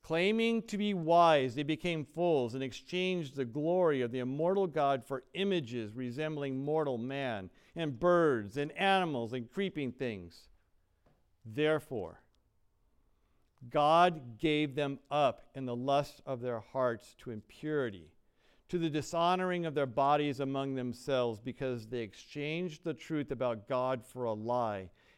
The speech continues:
and worshiped and served the creature rather than the Creator, who was blessed forever. Amen. Christianity is built upon truth.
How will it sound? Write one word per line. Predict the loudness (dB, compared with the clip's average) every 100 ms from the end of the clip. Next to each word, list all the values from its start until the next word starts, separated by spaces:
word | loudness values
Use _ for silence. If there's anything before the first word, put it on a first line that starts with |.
| -8
and | -6 -4
worshiped | 0 0 0 -2 -4 -4
and | -10 -10
served | -8 -2 0 0 -2 -6
the | -10
creature | -8 -6 -6 -6 -10 -10
rather | -2 0 2 0 -4
than | -6 -8
the | -10
Creator, | -8 -4 -4 -4 -8
who | -8
was | -8 -10
blessed | -6 -4 -4 -6 _ -10
forever. | -6 -6 -8 -14 -20 _ _ _ _ _ _
Amen. | -12 -10 -10 -14 -20 _ _ _ -20 _ _ -20 _ _ _ _ _ -20 -20 _ _ -20 -20
Christianity | -4 -4 -4 -6 -4 -4 -4 -6 -10 -10
is | -10 -10
built | -4 -2 -2 -6 -14
upon | -16 -10 -8 -10
truth. | -12 -8 -8 -10